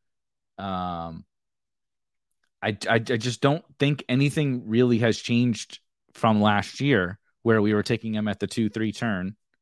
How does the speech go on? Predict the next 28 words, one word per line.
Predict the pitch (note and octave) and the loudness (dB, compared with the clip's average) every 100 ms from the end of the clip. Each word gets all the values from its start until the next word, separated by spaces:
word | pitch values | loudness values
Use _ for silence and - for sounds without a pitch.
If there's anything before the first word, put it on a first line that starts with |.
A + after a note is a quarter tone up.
| _ _ _ _ _ _ - | _ _ _ _ _ _ 0
comfortably | D3+ D#3 - G2 E2+ C2 _ _ _ _ _ _ _ _ | 0 0 -6 -8 -10 -18 _ _ _ _ _ _ _ _
taking | - A2+ A#2 | 0 0 0
him | G#2 G2+ | -2 -2
at | G2 | -6
the | |
two | F#2 A2 F#2+ | -8 -6 -4
three | G#2 G2 | -4 -6
turn. | - G#2 F2 - _ _ _ _ _ _ _ _ _ _ _ _ _ _ _ _ | -4 -6 -6 -12 _ _ _ _ _ _ _ _ _ _ _ _ _ _ _ _
He's | - A#2 G#2 | 0 2 2
still | - - A#2+ A#2 A#2 - | -2 2 4 4 2 2
as | A2 G2+ | 0 0
efficient | - - B2+ - A2+ - | -4 -2 -2 -2 -12 -8
as | A2 G2 | -8 -4
ever | G2+ G2 F#2+ F#2 _ _ _ _ _ _ _ _ _ _ _ - | -4 -2 -6 -8 _ _ _ _ _ _ _ _ _ _ _ -12
as | G#2 | -12
a | F#2 | -6
football | B2+ - G2 | -4 -2 -2
player | G2 F2+ E2+ F#2 _ _ _ _ _ _ _ _ _ _ _ _ _ _ _ - | -2 -4 -4 -8 _ _ _ _ _ _ _ _ _ _ _ _ _ _ _ -2
at | G2+ | 2
a | F#2+ F2+ _ _ - | 2 0 _ _ -12
tight | - A#2 | -2 0
end | A#2+ A2+ | 0 -2
position | A2 A#2 B2+ A2 | -6 -6 -4 -4
that | G2 | -2
we | G2+ | -2
know | G#2+ | -2
we | G#2+ G#2+ | 0 0
want | G#2 G2+ | -2 -4